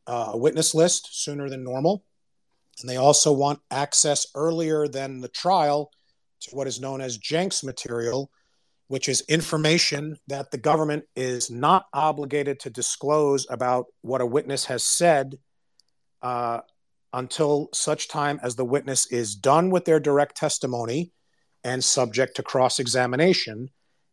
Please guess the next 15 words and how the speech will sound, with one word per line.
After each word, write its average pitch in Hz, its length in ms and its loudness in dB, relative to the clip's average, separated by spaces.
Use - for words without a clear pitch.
Only 170 460 6
technically 156 580 2
at 131 140 -2
that 139 240 0
time 139 420 0
is 123 140 -6
the 123 80 -6
government 135 440 -2
under 123 220 -2
an 123 80 2
obligation 120 600 0
to - 60 -2
hand 123 280 -4
over 160 280 10
these 123 300 2